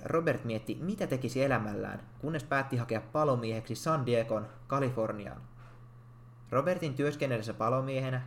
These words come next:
hän joutui pahaan onnettomuuteen, jossa hän loukkasi vakavasti selkänsä, jolloin hänen täytyi haudata palomieshaaveensa.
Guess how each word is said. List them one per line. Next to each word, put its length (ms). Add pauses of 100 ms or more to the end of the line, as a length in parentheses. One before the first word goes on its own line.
(120)
hän 180
joutui 340
pahaan 460
onnettomuuteen, 720
jossa 240
hän 140
loukkasi 500
vakavasti 600
selkänsä, 680 (360)
jolloin 380
hänen 200
täytyi 400
haudata 380 (100)
palomieshaaveensa. 960